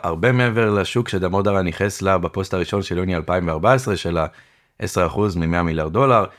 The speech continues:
הם כבר מתקרבים לארבעים מיליארד דולר בהכנסות, הרבה יותר מהנרטיב שדמודרן ייחס לה, ועוד לא חלפו עשר שנים, אובר הצטרפה לא מזמן ל-S and P חמש מאות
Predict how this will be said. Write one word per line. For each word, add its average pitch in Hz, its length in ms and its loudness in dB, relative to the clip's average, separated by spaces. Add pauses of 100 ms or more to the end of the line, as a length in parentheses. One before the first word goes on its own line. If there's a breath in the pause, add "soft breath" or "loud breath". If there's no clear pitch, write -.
(340 soft breath)
הם 90 160 -4
כבר 95 120 2
מתקרבים 95 480 0
לארבעים 98 540 2 (140)
מיליארד 98 300 0
דולר 107 200 2
בהכנסות, 95 680 0 (140)
הרבה 82 260 0
יותר 123 280 4
מהנרטיב 92 840 2
שדמודרן 90 540 -2
ייחס 123 300 0
לה, 113 100 2
ועוד 92 200 2
לא 117 60 2
חלפו 107 280 -2
עשר 101 200 0
שנים, 95 480 -2
אובר 98 200 0
הצטרפה 95 560 0 (140)
לא 92 100 0
מזמן 95 420 2
ל-S 90 300 0
and - 40 -8
P 90 80 -2
חמש 113 340 -2
מאות 127 300 0